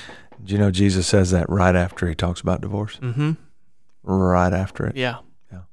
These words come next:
Speaker 1: Marriage is more than a feeling.
Speaker 2: Yes.
Speaker 1: Many of us think,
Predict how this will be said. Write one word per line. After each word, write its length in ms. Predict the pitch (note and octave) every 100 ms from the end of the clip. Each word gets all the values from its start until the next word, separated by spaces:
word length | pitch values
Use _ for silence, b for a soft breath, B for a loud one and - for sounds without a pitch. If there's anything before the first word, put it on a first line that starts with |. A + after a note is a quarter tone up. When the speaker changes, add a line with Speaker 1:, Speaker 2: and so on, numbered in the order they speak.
| - - - - - -
Speaker 1:
Marriage 760 | G#2+ A2+ C3+ A#2+ G2+ - - - - - - - -
is 220 | G2+ F#2
more 320 | F#2+ F#2+ G#2
than 160 | F#2+ F2
a 60 |
feeling. 640 | E2+ - F2+ E2+ E2 - G2 -
Speaker 2:
Yes. 480 | - - - - - - - - -
Speaker 1:
Many 220 | C#3 D3 C#3+
of 80 | G#2+
us 120 | -
think, 480 | G#2+ F2 E2+ -